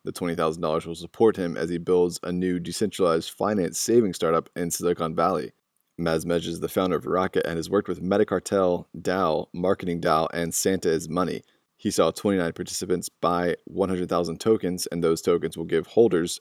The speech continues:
access to fifteen percent of his income for the next three years, with the dividends equally distributed to shareholders on a quarterly basis in the form of dai or an equivalent stablecoin. It's an adaptation of the income sharing model, and Mezmej believes he's the first of many.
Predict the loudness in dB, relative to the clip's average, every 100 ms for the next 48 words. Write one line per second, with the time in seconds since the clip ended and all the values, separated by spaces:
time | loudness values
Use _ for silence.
0 | -4 -4 0 0 0 0 -2 -4 -8 -6
1 | -4 -2 0 0 -2 -2 -2 -2 -2 0
2 | -2 -4 -4 -2 2 4 6 4 0 -10
3 | -10 0 2 2 2 -2 -4 -8 _ _
4 | _ -10 -6 -2 0 0 -2 -2 -2 -4
5 | 0 2 4 2 0 -4 -6 -2 0 2
6 | 0 2 0 0 -4 -4 -6 -8 -4 -2
7 | -2 -6 -2 0 2 0 -2 0 0 -2
8 | -2 -2 -2 -2 0 0 0 -6 -10 -12
9 | -8 -2 2 2 2 0 -2 -2 -2 0
10 | 0 -2 -4 -2 0 -2 2 2 2 2
11 | 0 -2 -4 _ -8 -2 -2 0 -2 -4
12 | -4 -2 0 -2 -2 -2 -2 -2 0 0
13 | 0 -2 -4 -2 -2 -2 -6